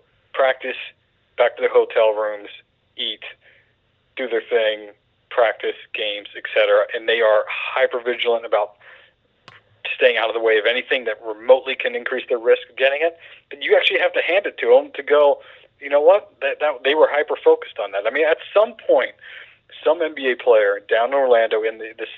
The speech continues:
this bubble is going to make a bad choice, whether it's sneaking out or do an act-, activity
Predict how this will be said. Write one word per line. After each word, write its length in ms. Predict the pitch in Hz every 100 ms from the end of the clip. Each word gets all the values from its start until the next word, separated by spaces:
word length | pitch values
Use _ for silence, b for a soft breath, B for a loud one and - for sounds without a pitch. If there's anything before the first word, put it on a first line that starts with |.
| -
this 140 | 117
bubble 400 | - 131 110 - B B B B
is 180 | 131 113
going 300 | - 127 123 - 131
to 120 | 120
make 300 | 117 127 127
a 80 | 117
bad 320 | 123 120 135
choice, 400 | - 117 110 110 - -
whether 260 | 117 113
it's 120 | 110 - - -
sneaking 360 | 131 120 120 123
out 360 | 151 165 165 -
or 100 | 110
do 200 | 120 113
an 160 | 104 104 117
act-, 300 | 110 _ 123 117 123
activity 540 | - - 147 151 151